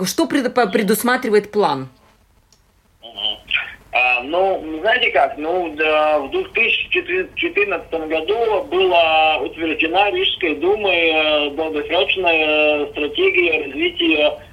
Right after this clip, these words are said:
Speaker 2: э, города Риги. Ну, Гунтерс там, э, активно участвовал в этой стратегии, в разработке этой стратегии. И вот эта стратег-, стратегия, как, ну, она говорит то, что, э, если мы смотрим на, на нынешний план,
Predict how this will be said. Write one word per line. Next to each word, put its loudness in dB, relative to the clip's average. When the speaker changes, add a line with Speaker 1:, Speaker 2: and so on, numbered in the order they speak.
Speaker 2:
э, 2
города -2
Риги. 0
Ну, -4
Гунтерс -2
там, 2
э, 2
активно 0
участвовал -2
в -2
этой 2
стратегии, 0
в 2
разработке 0
этой -4
стратегии. 0
И 4
вот 2
эта -4
стратег-, -2
стратегия, 0
как, -8
ну, -4
она 0
говорит 0
то, -2
что, -4
э, 4
если 0
мы 0
смотрим -2
на, 2
на -2
нынешний 0
план, 0